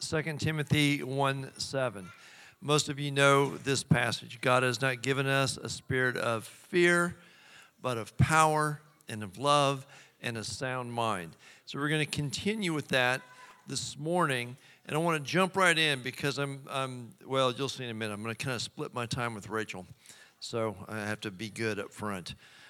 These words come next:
All right, we'll see how I do with that. Pray. Um, anyway, let's review real quickly. If you missed last week, it's online. You can go listen to it. But I wanna review a couple things, have 'em in your mind as we, as we start.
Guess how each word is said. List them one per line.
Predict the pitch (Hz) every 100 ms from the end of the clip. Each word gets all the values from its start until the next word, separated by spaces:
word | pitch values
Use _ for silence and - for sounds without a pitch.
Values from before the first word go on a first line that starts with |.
| - 127
All | 131
right, | 135 113 -
we'll | 143
see | 139 165 139
how | 135
I | 123
do | 123 127
with | 110
that. | - 101 95 -
Pray. | - 127 98 - - - - -
Um, | 135 135 127 117 _ _ _ _ _ _ _ - -
anyway, | 214 190 160
let's | 202 -
review | 214 156 185 180
real | 160 175
quickly. | - 165 - 139 131
If | 151 139
you | 156
missed | 147 185 -
last | 160 165 151
week, | 156 160 156
it's | 135 139
online. | 151 147 127 127
You | 135
can | 139
go | 139
listen | 135 127 131
to | 117 123
it. | 120 -
But | 113
I |
wanna | 120 156 160
review | 151 127 143 143 143
a | 123
couple | 151 147
things, | 147 147 139 131
have | 135 127
'em | 131 127
in | 131
your | 139
mind | 127 120 123
as | 117 120
we, | 127
as | 120 113
we | 120
start. | 117 139 131 117